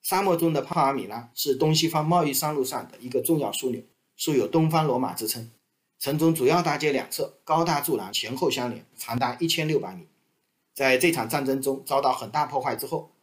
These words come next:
这座城市就逐渐衰落下去。几百年后，只留下数不清的罗马柱还伫立在沙漠之中。这是一枚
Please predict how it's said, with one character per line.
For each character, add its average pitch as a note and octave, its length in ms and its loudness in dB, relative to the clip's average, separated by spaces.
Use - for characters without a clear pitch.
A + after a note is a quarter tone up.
这 C#3 100 2
座 B2 140 4
城 G2 180 -4
市 A#2 220 -2
就 A2 160 -2
逐 G#2+ 160 -4
渐 B2 160 0
衰 C#3+ 160 -2
落 C#3+ 160 0
下 F#2+ 160 -8
去。 - 160 -12
几 B2+ 140 -4
百 C3 160 0
年 A2 140 -8
后， D3+ 260 -4
只 A#2+ 120 -4
留 A#2+ 160 2
下 C#3 160 2
数 A#2 220 0
不 C3 100 -2
清 E3+ 200 2
的 C#3+ 100 -2
罗 A2 160 -6
马 B2+ 160 -4
柱 - 240 -8
还 A2+ 280 -2
伫 D#3+ 180 4
立 B2+ 140 2
在 A2 180 -4
沙 C3 240 -2
漠 C3 140 -2
之 A2 120 -10
中。 G#2 220 -14
这 D#3 120 2
是 C#3+ 200 0
一 D3+ 60 0
枚 A#2+ 260 -2